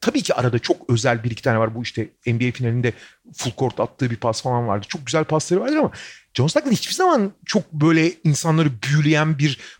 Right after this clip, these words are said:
pas yeteneğiyle gözükmedi. Hep doğru pası bulduğu için, doğru açıyı bulduğu için muazzam pasör oldu. Ki bütün iyi pasörlerin en büyük özelliği odur yani. Do-, doğru pası görebilmedir. Doğru, yani beş altı po-, pas opsiyonundan hangisini seçeceğini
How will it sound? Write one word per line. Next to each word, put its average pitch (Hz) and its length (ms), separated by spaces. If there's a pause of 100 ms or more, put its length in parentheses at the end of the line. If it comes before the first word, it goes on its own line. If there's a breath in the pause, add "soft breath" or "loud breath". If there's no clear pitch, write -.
pas 170 260
yeteneğiyle 170 440
gözükmedi. 120 520
Hep 214 280
doğru 294 200
pası 247 300
bulduğu 233 240
için, 165 340
doğru 165 180
açıyı 190 320
bulduğu 185 220
için 185 280 (260 soft breath)
muazzam 107 380
pasör 90 300
oldu. 80 200
Ki - 140 (320 loud breath)
bütün - 200
iyi 262 120
pasörlerin 165 380
en 185 160
büyük 180 120
özelliği 170 400
odur 180 260
yani. 85 340 (400)
Do-, 135 160 (220)
doğru 147 240
pası 175 240
görebilmedir. 127 600
Doğru, 139 200 (240 loud breath)
yani 151 140 (520 loud breath)
beş 151 320
altı 175 300
po-, 214 220 (360)
pas 185 200
opsiyonundan 180 760
hangisini 247 640
seçeceğini 156 640